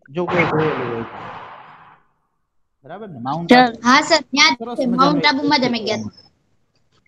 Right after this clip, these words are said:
Speaker 1: હા, તો Mount Abu છે, સાપુતારા છે, એવી જગ્યાએ જાઓ ને તમે, તો ત્યાં તમને એવા sunset point જોવા મળે કે ખૂબ જ સરસ રીતે તમે સૂરજ છે ને એને આથમતો અને ઉગતો નિહાળી શકો. બહુ મજા આવે જોવાની.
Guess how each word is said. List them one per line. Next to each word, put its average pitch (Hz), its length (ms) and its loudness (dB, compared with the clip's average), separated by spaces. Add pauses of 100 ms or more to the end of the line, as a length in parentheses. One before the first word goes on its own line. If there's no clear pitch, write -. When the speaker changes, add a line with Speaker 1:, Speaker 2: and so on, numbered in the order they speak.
(460)
Speaker 1:
હા, 117 400 -10
તો 160 280 -12
Mount 156 340 -2
Abu 120 420 2
છે, 147 220 -2
સાપુતારા 139 680 -2
છે, 139 180 -12
એવી 139 240 -8
જગ્યાએ 139 440 -10
જાઓ 196 220 -10
ને 170 120 -12
તમે, 117 200 -12 (580)
તો 135 60 -20
ત્યાં 160 280 -16
તમને 151 240 -12
એવા 143 160 -6
sunset 170 400 -6
point 127 320 -8
જોવા 123 220 -6
મળે 117 220 -6 (680)
કે 113 60 -16
ખૂબ 170 320 -10
જ 170 80 -16
સરસ 156 360 -12
રીતે 147 220 -12
તમે 135 480 -6 (180)
સૂરજ 170 300 -4
છે 214 140 -8
ને 160 260 -8
એને 139 160 -8
આથમતો 180 640 -6
અને 165 140 -8
ઉગતો 160 540 -10
નિહાળી 143 360 -8
શકો. - 380 -16 (460)
બહુ 226 100 4
મજા 180 300 0
આવે 127 200 -2
જોવાની. 110 400 -4